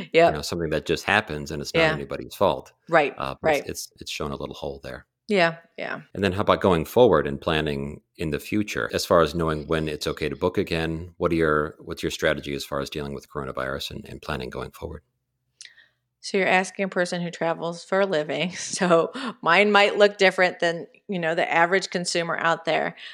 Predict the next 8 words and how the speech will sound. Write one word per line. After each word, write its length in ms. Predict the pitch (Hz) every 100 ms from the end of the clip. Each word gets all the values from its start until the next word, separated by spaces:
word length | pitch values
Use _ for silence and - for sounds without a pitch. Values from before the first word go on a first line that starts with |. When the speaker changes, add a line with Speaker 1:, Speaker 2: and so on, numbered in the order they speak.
| - _
Speaker 2:
Mm-hmm. 200 | - 170
Speaker 1:
We're 280 | 180 214 220
actually 540 | - 190 185 - 175
looking 340 | 165 165 165 165
right 280 | 156 156 -
now 680 | 175 165 160 156 170 180 180 - _ -
at 340 | 185 165 151 - _ _ _ _ -
possibly, 960 | - 160 160 - 180 185 185 196 190